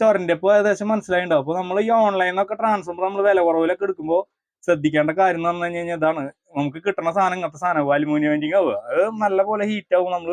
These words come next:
വിചാരിച്ച വോൾട്ടേജും കാര്യങ്ങളും ഒന്നും നമുക്ക് കിട്ടില്ല അതിന്. അപ്പൊ അങ്ങനെയുള്ള കാര്യങ്ങളൊക്കെ ഉണ്ട്.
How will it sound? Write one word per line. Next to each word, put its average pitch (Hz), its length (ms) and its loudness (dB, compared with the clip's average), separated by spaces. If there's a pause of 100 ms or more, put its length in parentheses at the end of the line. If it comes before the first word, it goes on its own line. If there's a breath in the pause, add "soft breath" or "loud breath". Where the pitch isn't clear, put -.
വിചാരിച്ച 170 320 -2 (600)
വോൾട്ടേജും 156 520 2
കാര്യങ്ങളും 165 340 2
ഒന്നും 170 180 0
നമുക്ക് 156 240 -6
കിട്ടില്ല 147 320 -2
അതിന്. 113 160 -6 (680)
അപ്പൊ 139 140 0 (220)
അങ്ങനെയുള്ള 175 400 -2
കാര്യങ്ങളൊക്കെ 185 420 2
ഉണ്ട്. 170 100 0